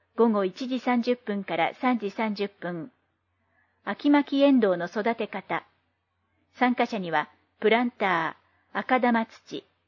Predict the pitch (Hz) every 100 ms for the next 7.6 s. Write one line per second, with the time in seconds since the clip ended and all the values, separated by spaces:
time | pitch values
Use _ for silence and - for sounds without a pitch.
0 | _ _ - 226 262 254 247 196 156 156
1 | 151 - _ _ - - 294 269 240 220
2 | 208 226 226 175 156 - 185 196 190 165
3 | 151 - _ _ _ _ _ _ _ _
4 | _ - 220 _ 269 240 208 214 175 -
5 | _ _ _ _ _ - 277 277 226 214
6 | 202 247 240 240 220 208 208 202 175 170
7 | 170 - 208 - -